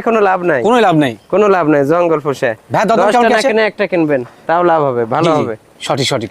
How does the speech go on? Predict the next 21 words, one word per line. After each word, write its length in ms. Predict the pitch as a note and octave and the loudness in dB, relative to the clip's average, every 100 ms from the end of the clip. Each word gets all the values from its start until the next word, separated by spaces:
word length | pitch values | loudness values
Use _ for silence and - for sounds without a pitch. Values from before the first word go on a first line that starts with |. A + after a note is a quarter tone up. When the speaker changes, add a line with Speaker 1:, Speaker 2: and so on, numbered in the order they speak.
| - | -6
Speaker 1:
এটা 100 | E3+ E3+ | -6 -2
সঠিক 220 | F3+ G3 F3 | -2 -2 -2
পরামর্শ। 340 | E3+ C#3+ B2+ - A2 - - - - - - - | 0 0 -2 -4 -6 -10 -20 -20 -20 -20 -20 -6
Speaker 2:
ভাই, 100 | D#3+ | -2
দরদাম 180 | G3 G3+ | 2 2
Speaker 1:
এটা 80 | G#3 | 2
Speaker 2:
কেমন 120 | G#3 | 2
কি 60 | F#3+ | 0
আসে? 120 | D3+ C#3+ - - - - - - D3+ | -2 -6 -14 -20 -20 -20 -16 -4 0
Speaker 1:
জি? 120 | F#3+ A#3+ B3 - | 2 0 -2 -4
Speaker 2:
দরদাম? 240 | F3+ F3 C4+ - - - - - - | 0 2 0 -2 -14 -20 -20 -18 -6
Speaker 1:
ছাগলটা 480 | - G#3 G#3 A3 A#3 A3+ G3 | 0 2 2 2 2 0 0
খুব 120 | A3+ | 0
আনকমন 480 | G#3 G#3 G3+ G#3 A3 G#3+ | 2 0 0 0 2 2
বড় 120 | G#3+ G#3 | 2 0
ছাগল 200 | A3 G3+ G#3+ | 2 0 0
তো 60 | A#3 | 0
ভাইয়া। 180 | B3 C4+ A3+ | 0 0 0
Speaker 2:
জি, 80 | E3 C#3 | 0 0
জি, 80 | A#2+ | 0
জি। 140 | G#2 | -4